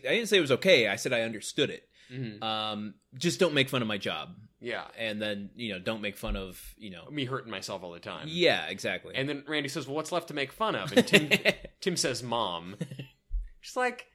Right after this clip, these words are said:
Speaker 2: "Okay, again, good joke, but you're making sacrifices of Tim's character in
Speaker 1: Yeah.
Speaker 2: pursuit of the joke."
Speaker 1: Right, right. Um, but it really hit me in the scene, um,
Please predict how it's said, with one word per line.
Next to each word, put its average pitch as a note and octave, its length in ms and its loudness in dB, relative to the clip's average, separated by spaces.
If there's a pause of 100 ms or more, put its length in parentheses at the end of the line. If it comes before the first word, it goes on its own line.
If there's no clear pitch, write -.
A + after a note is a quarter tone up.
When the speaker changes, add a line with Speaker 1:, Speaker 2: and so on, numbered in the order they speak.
(120)
Speaker 2:
"Okay, C4+ 460 2 (260)
again, A3+ 340 0 (840)
good A3+ 220 0
joke, G#3+ 260 4
but G3 100 4
you're E3+ 180 4
making F#3 240 2
sacrifices E3 680 2
of C3 100 -8
Tim's C3+ 300 -4
character B2+ 680 0
in A#2 200 0
Speaker 1:
Yeah. F2+ 180 2 (140)
Speaker 2:
pursuit C3+ 320 -2
of F#2 100 -10
the G2 80 -8
joke." F2 420 -8
Speaker 1:
Right, F2+ 300 -4
right. F2 160 -6 (800)
Um, B2+ 320 4 (120)
but F3 160 6 (140)
it G#3 240 -2
really A4 180 4
hit - 160 -4
me G#3 120 0
in E3 100 0
the C#3+ 80 -2
scene, D3 540 -2
um, A#2+ 580 -6